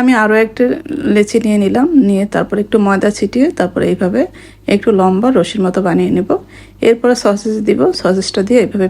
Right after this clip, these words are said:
পেঁচিয়ে রোলের মতো বানিয়ে নিব। সসেজটা কিন্তু দুই সাইড দিয়ে একটু বের করে রাখবেন, তাহলে এটা ফুলে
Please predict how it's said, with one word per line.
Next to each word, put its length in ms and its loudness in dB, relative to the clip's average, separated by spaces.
পেঁচিয়ে 400 0
রোলের 300 2
মতো 220 -4
বানিয়ে 240 -6
নিব। 120 -8
সসেজটা 580 0
কিন্তু 160 6
দুই 160 6
সাইড 200 2
দিয়ে 140 2
একটু 120 -2
বের 200 2
করে 220 2
রাখবেন, 300 -6
তাহলে 260 0
এটা 100 0
ফুলে 340 2